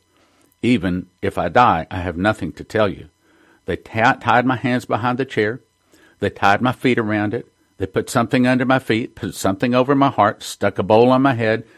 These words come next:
and stuck two things in my ears. And they said, "Think about those Bibles. You're going to die now." They plugged it in. I felt a powerful shock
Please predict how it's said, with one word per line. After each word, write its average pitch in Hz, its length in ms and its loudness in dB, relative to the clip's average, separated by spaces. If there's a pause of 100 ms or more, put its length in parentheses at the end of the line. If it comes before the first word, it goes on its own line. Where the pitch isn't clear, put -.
(160)
and 113 100 -4
stuck - 320 -4
two 135 140 0
things 98 340 -2
in 104 80 -2
my 104 140 -2
ears. 98 360 -6
And 95 100 -2
they 101 100 4
said, 95 340 -2 (540)
"Think 254 200 2
about 143 280 6
those 117 240 4
Bibles. 80 580 -4 (240)
You're 98 120 -4
going 113 260 -2
to 98 120 -10
die 85 280 0
now." 76 300 -16 (480)
They 113 160 2
plugged 110 340 -2
it 117 120 0
in. 87 300 -4 (480)
I 104 80 -4
felt 110 260 -2
a 98 60 -4
powerful 135 460 2
shock - 460 -4